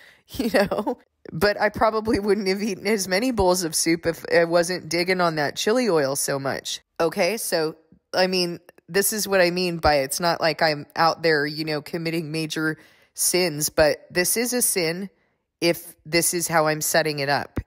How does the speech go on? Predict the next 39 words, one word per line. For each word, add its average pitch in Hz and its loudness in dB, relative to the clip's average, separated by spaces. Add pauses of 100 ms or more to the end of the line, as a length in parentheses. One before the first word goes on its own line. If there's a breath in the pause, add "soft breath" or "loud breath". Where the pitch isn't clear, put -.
in 143 -4
my 139 0
life. 127 -2 (300)
And 165 0
I 175 0
can't 190 -2 (380)
justify, 151 -2 (220)
and 156 -6
that's 170 2
what 175 -4
he's 165 -8
teaching 170 -8
me. 123 -10 (420 soft breath)
And 180 -4
he's 190 0
also 220 2
teaching 165 -6
me 165 -4
that 160 2 (300)
this 180 -2
part 208 2
of 202 -4
the 185 -10
reason 214 -2
you 214 0
don't 220 2
feel 175 0
so 143 2
good. 127 0
So 190 0
again, 185 -2
he's 160 0
always 190 2 (340)
working 170 0
with 147 -2
me, 120 -8 (280)
and 160 2
I'm 185 2
always 202 0